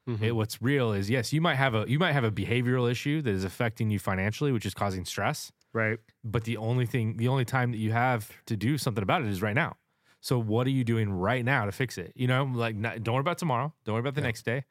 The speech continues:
Speaker 2: You have to start somewhere, right? That's what we're saying.
Speaker 3: Or, or, uh, long ago, years ago, I, uh, suggested something that I did read somewhere else, but somebody said they had a worry box.
Speaker 2: Hmm.
Speaker 3: There's something that worry about something. Every time they worry about something,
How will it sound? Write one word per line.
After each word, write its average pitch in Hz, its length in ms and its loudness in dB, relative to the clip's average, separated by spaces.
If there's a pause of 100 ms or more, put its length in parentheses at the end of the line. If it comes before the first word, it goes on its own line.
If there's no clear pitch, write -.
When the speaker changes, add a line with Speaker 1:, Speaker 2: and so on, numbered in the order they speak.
(260)
Speaker 2:
You 117 80 0
have 120 80 -2
to 131 60 -4
start 143 240 0
somewhere, 196 320 -2
right? 104 220 0
That's 117 180 0
what 123 60 0
we're 117 100 0
saying. 170 220 -4 (160)
Speaker 3:
Or, 156 100 4
or, 190 340 -2
uh, 139 200 2
long 147 280 2
ago, 165 520 -2
years 139 360 2
ago, 101 380 0
I, 104 260 2
uh, 110 260 -2 (240)
suggested 113 600 -2
something 117 240 -2
that 104 140 2
I 98 140 2
did 98 240 0
read 104 260 0
somewhere 104 360 -2
else, 117 320 -2 (600)
but 113 120 2
somebody 139 180 2
said 123 100 2
they - 20 4
had 110 80 2
a 101 60 2
worry 113 260 0
box. - 460 -6 (420)
Speaker 2:
Hmm. 139 100 -4 (280)
Speaker 3:
There's 101 140 0
something 151 200 2
that 180 100 -4
worry 131 260 2
about 117 300 0
something. 90 320 -2
Every 107 100 0
time 123 160 0
they 113 60 2
worry 107 220 0
about 95 180 -2
something, 117 240 -4